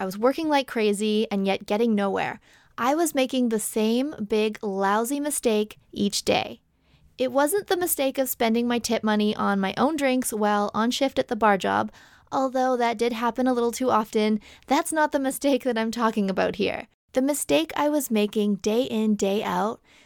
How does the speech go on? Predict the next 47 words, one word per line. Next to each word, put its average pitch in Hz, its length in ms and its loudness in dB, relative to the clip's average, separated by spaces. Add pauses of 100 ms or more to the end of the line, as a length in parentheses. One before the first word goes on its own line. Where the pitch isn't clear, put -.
(200)
was 214 120 0
that 240 220 2
I 233 200 0
was 311 240 0
going 254 340 0
along 254 640 0
with 220 160 -4
no 233 320 2
clear 226 380 0
plan 208 440 0
for 220 140 -4
how 226 280 0
to 240 180 -2
continually 247 920 0 (280)
bring 226 240 0
revenue 208 480 0 (200)
to 202 120 -2
my 190 120 2
business. - 600 -6 (320)
I 277 160 4
would 311 160 0
create 294 240 0
a 294 60 2
Facebook 254 480 0
post 240 440 0
or 220 320 2 (300)
write 311 180 2
a 311 60 2
newsletter 247 520 2
advertising 226 600 0
a 233 60 0
product 208 380 -2
that 208 80 -2
I 208 100 2
was 208 160 0
selling 202 400 0
once 262 260 2
in 294 80 -6
a 262 60 -2
while, 220 460 0 (260)
and 214 160 -2
then 226 220 0
I'd 247 160 -4
let 285 120 2
it 214 140 -4
die 214 240 2
there. 202 320 -8